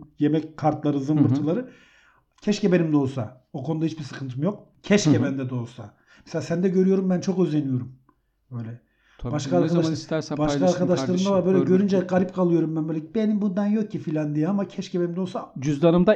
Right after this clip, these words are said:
Speaker 2: ilk sırada durur.
Speaker 1: Yani benim olsa ben onu
Speaker 2: Yalanım
Speaker 1: böyle
Speaker 2: yok.
Speaker 1: şey yaparım. Hani ehliyetin falan böyle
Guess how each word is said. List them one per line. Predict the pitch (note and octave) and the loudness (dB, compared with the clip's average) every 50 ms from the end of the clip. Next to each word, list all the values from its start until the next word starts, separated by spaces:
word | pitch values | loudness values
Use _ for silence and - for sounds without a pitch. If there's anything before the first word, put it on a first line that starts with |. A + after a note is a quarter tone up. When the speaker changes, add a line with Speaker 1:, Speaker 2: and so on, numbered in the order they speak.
| - - | 4 4
Speaker 2:
ilk | G#3+ G3 F#3+ - | 2 2 2 0
sırada | - - G3+ F3+ F3 D#3+ F3 E3+ | -2 0 2 2 4 4 2 0
durur. | D3+ D3+ C#3+ D#3 | 0 0 0 0
Speaker 1:
Yani | D#3+ E3+ F#3 G#3 A3+ A3 D#3+ D3 | 2 2 4 4 4 4 2 2
benim | D#3+ E3+ G3 G#3 F#3 - | 0 2 2 0 0 2
olsa | F3 F3 A#3 D#4 - - D#4 G#3 C#3 B2+ B2+ D#3 | 4 4 4 4 4 2 2 2 2 2 0 0
ben | F3+ F3 C#3+ C#3+ | 0 0 0 -2
onu | E3 F3+ G#3 A#3 C#3 | -2 0 2 6 8
Speaker 2:
Yalanım | D3 C#3+ D3 D3 D3 D#3 D#3 | 10 10 10 10 10 8 6
Speaker 1:
böyle | D3+ D3+ | 6 4
Speaker 2:
yok. | C#3+ C#3 - - - - | 2 2 0 -6 -10 -10
Speaker 1:
şey | - - - D3 D#3 | -10 -10 -6 -2 0
yaparım. | F3+ F3+ F3+ F#3 F3 D3+ B2+ C3 - - - | 2 2 2 2 2 2 0 -2 -6 -12 -8
Hani | C#3 C3 C3 B2+ C3 - - _ _ _ _ _ | -6 -4 -4 -4 -4 -8 -14 _ _ _ _ _
ehliyetin | - D#3+ D3 E3+ - F3 F3+ F3 - F3 | -2 0 2 2 4 4 4 4 2 0
falan | C#3+ E3+ F#3 E3 E3 | -2 -2 0 2 2
böyle | F3 E3+ | 2 2